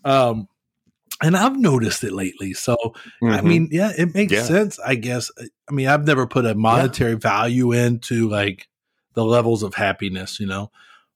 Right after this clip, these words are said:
Speaker 1: But definitely, I do notice the difference on days when I work out.
Speaker 2: Mm-hmm.
Speaker 1: And that's why I'm a mo-, so that's a part of the reason I'm a morning guy,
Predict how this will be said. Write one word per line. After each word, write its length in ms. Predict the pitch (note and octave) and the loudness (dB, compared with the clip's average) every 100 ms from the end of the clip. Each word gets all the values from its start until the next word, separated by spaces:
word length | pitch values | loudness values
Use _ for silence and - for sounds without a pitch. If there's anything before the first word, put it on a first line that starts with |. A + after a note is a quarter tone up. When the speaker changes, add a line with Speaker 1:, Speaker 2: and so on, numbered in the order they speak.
| - | -4
Speaker 1:
But 340 | A#2+ G2+ F2+ - _ | -2 0 -4 -8 _
definitely, 460 | - D#3 G3+ A#3 E3+ | 0 0 2 0 2
I 160 | C3 | 2
do 260 | C3 C3+ D#3+ | 0 2 2
notice 340 | E3 D#3 D3+ | 4 4 2
the 60 | C#3 | 0
difference 400 | C3+ C#3 C#3+ B2+ | -2 0 0 -2
on 120 | B2 | -2
days 280 | A#2 B2+ B2 | 2 2 2
when 120 | A#2 | 0
I 40 | G#2+ | -2
work 280 | G#2 A2 A2+ | -4 -6 -2
out. 300 | G#2 A#2+ - | -2 -2 -4
Speaker 2:
Mm-hmm. 80 | F#2+ | -2
Speaker 1:
And 140 | B2 G#2 | 2 2
that's 200 | C3+ - | 2 2
why 120 | C#3 | 2
I'm 100 | C3 | 2
a 60 | |
mo-, 140 | A#2+ C3 | 0 -4
so 140 | - C3+ | -2 0
that's 200 | D#3+ - | 0 -2
a 60 | |
part 220 | - E3+ | -2 0
of 40 | E3 | 0
the 20 | |
reason 180 | E3 D3+ | 0 0
I'm 80 | C#3 | 0
a 40 | C3 | 0
morning 280 | C3+ C3+ B2 | 0 0 -2
guy, 280 | G#2+ F#2 | -2 -4